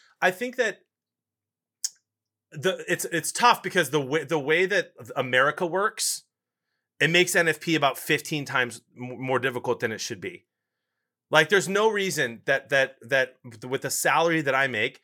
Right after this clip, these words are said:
there's no reason that my wife and I should ever even question about how many kids we could have. There's no, there's no, but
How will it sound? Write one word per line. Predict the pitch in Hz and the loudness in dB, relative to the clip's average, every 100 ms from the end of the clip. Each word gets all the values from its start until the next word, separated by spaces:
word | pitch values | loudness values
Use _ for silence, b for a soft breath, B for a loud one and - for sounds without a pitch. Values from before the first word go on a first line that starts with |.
| _ - | _ -2
there's | 143 | -2
no | 139 147 175 | 0 4 6
reason | 185 160 - | 4 0 -2
that | 135 | -2
my | 117 | -2
wife | 117 120 - | 0 -2 -2
and | 135 | -2
I | 143 | -2
should | - 139 - | -2 -4 0
ever | 131 139 143 | 0 0 -2
even | 123 120 | -2 -4
question | 127 117 - 113 | -2 -4 -2 -4
about | 107 95 | -4 -4
how | 107 | -6
many | 104 | -8
kids | 95 95 | -10 -12
we | 92 | -12
could | 92 | -12
have. | 82 76 - _ _ _ _ _ _ _ | -12 -12 -18 _ _ _ _ _ _ _
There's | 147 147 | -4 2
no, | 196 214 | 2 2
there's | 151 135 | -2 -2
no, | 170 113 | -2 0
but | 220 208 - | 4 4 2